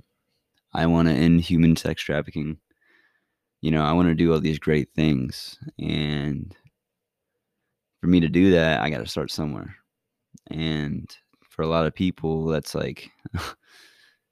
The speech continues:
"What is this guy doing? What,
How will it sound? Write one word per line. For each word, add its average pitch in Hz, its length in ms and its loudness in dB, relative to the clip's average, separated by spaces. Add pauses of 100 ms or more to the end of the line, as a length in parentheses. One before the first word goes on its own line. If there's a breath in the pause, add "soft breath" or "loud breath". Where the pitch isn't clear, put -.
(180)
"What 82 180 -2
is 78 100 0
this 78 160 -4
guy 69 200 0
doing? 67 480 -2 (1400 soft breath)
What, 87 240 0